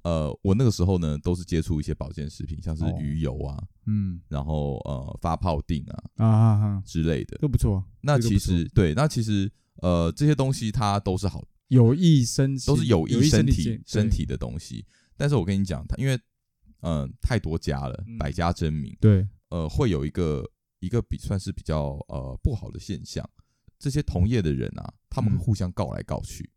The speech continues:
Speaker 2: 嗯。哦。
Speaker 1: 他们会互相的去检举。
Speaker 2: 嗯。
Speaker 1: 他们会去听哦，他们会去监听对方的广告在播些什么。
Speaker 2: 嗯。哦。
Speaker 1: 他只要听到有些什么不对，
Speaker 2: 嗯。
Speaker 1: 你有讲到什么疗效，因为保健食品基本上不能讲疗效。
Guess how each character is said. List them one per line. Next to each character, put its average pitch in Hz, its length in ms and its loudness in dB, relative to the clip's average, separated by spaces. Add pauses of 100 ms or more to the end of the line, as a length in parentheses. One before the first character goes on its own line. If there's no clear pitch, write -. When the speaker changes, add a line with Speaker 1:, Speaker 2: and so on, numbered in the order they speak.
(140)
Speaker 2:
嗯。 98 60 6
哦。 95 440 6
Speaker 1:
他 143 120 -2
们 139 80 -2
会 151 80 4
互 139 180 0
相 98 180 0
的 87 100 0
去 90 120 -2
检 - 280 -6
举。 - 220 -10 (180)
Speaker 2:
嗯。 110 280 6
Speaker 1:
他 143 100 0
们 139 80 0
会 147 80 6
去 135 140 2
听 92 340 2
哦， 78 140 -2
他 113 60 0
们 113 100 0
会 117 100 2
去 110 40 -2
监 101 280 2
听 90 300 2
对 95 160 4
方 73 160 -4
的 69 80 -6
广 - 200 -10
告 67 220 -6 (160)
在 - 80 -2
播 92 220 2
些 67 140 -2
什 - 160 -10
么。 92 80 -2
Speaker 2:
嗯。 101 280 -2
哦。 101 80 -4
Speaker 1:
他 156 80 0
只 107 120 0
要 92 100 6
听 104 180 -2
到 101 160 2
有 71 140 -2
些 98 160 0
什 87 100 -4
么 60 100 -8
不 - 200 -4
对， - 180 -2 (300)
Speaker 2:
嗯。 - 80 2
Speaker 1:
你 110 60 8
有 101 100 6
讲 85 180 0
到 98 140 0
什 82 100 -4
么 64 120 -8
疗 67 160 -6
效， - 120 -8
因 143 100 -4
为 135 100 -4 (560)
保 87 120 0
健 147 140 0
食 101 140 -2
品 80 160 -2
基 - 120 -6
本 78 120 -2
上 85 120 -4
不 - 140 2
能 82 100 -2
讲 - 220 -10
疗 82 220 -12
效。 - 200 -8